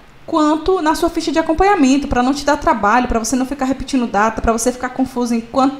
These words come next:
em, sabe, quantas horas colocar. Não vai dar erro, gente, não vai dar. Então, nesse vídeo vai ser um vídeo muito importante pra vocês. Vou estar exemplificando aqui,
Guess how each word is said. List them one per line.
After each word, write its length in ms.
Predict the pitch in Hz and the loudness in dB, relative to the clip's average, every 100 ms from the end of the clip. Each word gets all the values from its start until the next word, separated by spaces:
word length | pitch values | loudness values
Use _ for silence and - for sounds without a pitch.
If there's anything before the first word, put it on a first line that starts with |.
| - | -4
em, 300 | 220 214 202 - - | -2 -2 -4 -18 -18
sabe, 240 | - 320 277 | -4 -4 -2
quantas 400 | - 330 311 254 | -2 0 2 4
horas 240 | 247 269 | 4 4
colocar. 720 | - 220 208 226 247 247 - - | 2 0 0 2 0 -2 -16 -14
Não 260 | 349 330 370 | -6 -2 2
vai 160 | 370 359 | 2 4
dar 220 | 370 330 | 2 2
erro, 320 | 220 208 180 | 0 -2 -6
gente, 360 | 190 180 - 220 | -6 -8 -4 -2
não 140 | 254 | 0
vai 140 | 320 | 0
dar. 280 | 269 185 - - - 233 | 0 -2 -4 -14 -10 -4
Então, 200 | 247 262 | 2 2
nesse 340 | 262 403 392 | 2 2 2
vídeo 340 | 233 240 262 | 2 0 0
vai 140 | 254 277 | 0 0
ser 120 | 285 | 0
um 120 | 285 | 0
vídeo 260 | 247 254 359 427 | 0 -2 -4 -2
muito 300 | 311 294 311 | -2 -2 -2
importante 420 | 320 294 277 247 240 | -2 -2 0 -2 -2
pra 140 | 226 | -6
vocês. 540 | 202 - 202 240 262 - - - | -6 -4 -2 -2 -4 -12 -20 0
Vou 100 | 240 | 0
estar 340 | 269 277 254 | 2 4 4
exemplificando 680 | 262 302 285 285 269 240 208 | 4 2 0 -2 -2 0 -2
aqui, 360 | 202 214 262 | -4 -6 -8